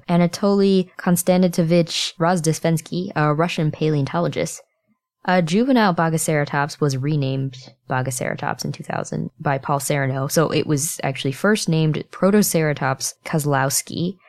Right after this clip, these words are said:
and then renamed in nineteen ninety-two Breviceratops kozlowski and then renamed again in two thousand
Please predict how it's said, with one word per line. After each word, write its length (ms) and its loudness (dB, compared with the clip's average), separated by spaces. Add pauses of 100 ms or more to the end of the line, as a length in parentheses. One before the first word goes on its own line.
(180)
and 120 2
then 140 4
renamed 500 2
in 60 -2
nineteen 300 -2
ninety-two 560 -2
Breviceratops 880 -2
kozlowski 680 -4
and 140 0
then 240 -2 (340)
renamed 300 -2
again 260 0
in 120 0
two 120 -6
thousand 520 -4